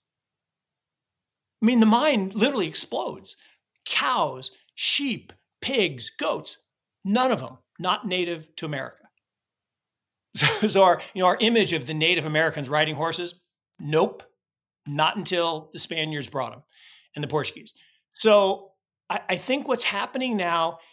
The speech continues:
is this coalescing. You know, we've talked about the nineteen fifty-four, sixty-eight, eighty-two, ninety-six,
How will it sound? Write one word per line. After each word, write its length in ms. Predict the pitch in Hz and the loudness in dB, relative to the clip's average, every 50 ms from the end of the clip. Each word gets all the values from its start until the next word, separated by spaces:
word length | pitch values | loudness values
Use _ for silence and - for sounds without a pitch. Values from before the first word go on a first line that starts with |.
| _ _ _ | _ _ _
is 200 | - 165 165 151 | -4 -4 -4 -4
this 340 | 151 170 165 - - - _ - | -4 -4 -4 -4 -6 -8 _ -12
coalescing. 960 | - - - - 190 202 208 214 208 202 190 180 175 - - - 175 160 151 151 147 - - - - | -10 -10 -4 0 2 4 4 4 2 2 0 -2 -2 -2 -4 -2 -2 -2 -2 -4 -6 -10 -14 -14 -8
You 60 | - | -4
know, 20 | 175 | -4
we've 100 | 175 175 | -2 -2
talked 280 | - 196 202 - - 202 | 0 -2 -2 -2 -2 0
about 260 | 185 196 180 175 175 | 2 4 4 2 0
the 80 | 170 | -2
nineteen 360 | 165 156 156 165 156 - 165 156 | -2 0 0 0 -2 -4 -6 -6
fifty-four, 540 | - 165 151 156 151 151 - 156 156 151 | -6 -6 -6 -6 -8 -10 -6 -4 -4 -4
sixty-eight, 720 | 143 - - - 151 - - - 170 160 147 147 151 156 - | -4 -4 -4 -4 -4 -6 -6 -4 -2 0 2 2 0 0 -4
eighty-two, 640 | 147 147 151 147 160 151 - - 156 147 147 147 143 | -6 -4 -4 -4 -4 -6 -4 -4 -4 -2 -2 -4 -4
ninety-six, 760 | 135 135 139 147 143 139 - - - 151 147 139 139 - | -4 -4 -4 -4 -4 -2 -2 -2 0 0 0 0 -2 -6